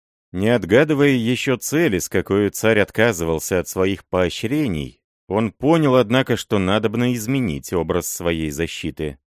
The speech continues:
Не из трусости и не для сохранения своей жизни, которая при переменчивом нраве царя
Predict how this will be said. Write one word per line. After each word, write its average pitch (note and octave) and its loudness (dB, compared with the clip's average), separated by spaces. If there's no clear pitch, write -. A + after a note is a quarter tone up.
Не B2+ 0
из F3+ -4
трусости F#3 -2
и D#2 -2
не F#2 -2
для F2+ 2
сохранения F2 -2
своей F#2 0
жизни, F2 -6
которая E2+ 2
при F2+ -4
переменчивом F2 -2
нраве E2+ 0
царя F2 -2